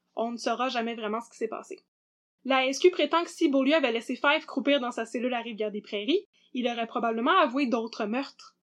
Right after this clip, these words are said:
Mais on saura jamais vraiment, et moi j'ai l'impression que c'est la routine de Good Cop de Yves Beaulieu, qui essayait de faire croire à Fife qu'il y aurait des privilèges si elle voit plus de crimes, je pense que ça a porté fruit.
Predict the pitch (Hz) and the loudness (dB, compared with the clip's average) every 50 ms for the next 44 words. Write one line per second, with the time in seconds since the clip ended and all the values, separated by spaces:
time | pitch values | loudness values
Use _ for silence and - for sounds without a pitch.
0 | _ _ _ 220 233 254 - - 214 214 - - 220 220 277 285 269 240 240 277 | _ _ _ -4 -2 -2 -2 -2 -4 -6 -6 -6 -4 -2 -2 0 0 2 2 2
1 | 302 269 254 247 233 226 214 220 240 247 220 220 226 233 247 254 240 247 233 226 | 2 2 2 0 0 0 -2 -2 -4 -4 -4 -4 -2 -2 -2 -2 -4 -4 -4 -6
2 | 208 - 220 214 - 311 320 - 302 294 294 - _ _ _ _ - - - 233 | -6 -8 -6 -4 -4 -2 0 2 2 2 2 0 _ _ _ _ -6 -2 0 2
3 | 226 226 226 226 220 214 214 262 269 - 285 285 277 262 220 196 240 214 - - | 2 2 0 0 -2 -2 0 -2 0 2 2 4 4 4 2 0 -2 -2 0 2
4 | 285 302 311 277 233 247 220 220 226 262 220 196 214 190 202 214 311 381 403 - | 2 2 2 2 0 0 2 0 0 0 0 0 0 2 2 2 2 2 2 0
5 | - - - - - 262 247 226 226 - 254 233 226 - 233 226 226 - - 240 | -4 -20 -18 -8 -2 -2 0 0 0 -2 -2 -2 -2 -2 -4 -4 -4 -2 0 2
6 | 240 240 240 233 - - - 220 214 214 220 220 - 269 240 233 226 - - 240 | 2 2 0 -2 -4 -2 0 0 2 0 0 -2 0 0 0 0 0 -2 -4 -4
7 | 226 226 208 220 214 - - 247 214 220 226 233 226 226 220 - - 233 208 214 | -2 -2 -2 -4 -4 -4 -4 -4 -2 -2 -2 -2 -2 -2 -4 -4 -2 -2 0 0
8 | 208 196 214 214 208 208 208 214 - 392 427 440 381 - - - - 285 320 - | -2 -2 -4 -4 -4 -4 -6 -6 -4 -4 -2 -2 -2 -4 -6 -6 -6 -4 -2 0
9 | 339 330 294 277 294 311 311 - 392 - - 339 349 - | 0 2 2 4 2 4 4 4 2 2 2 -2 -2 -4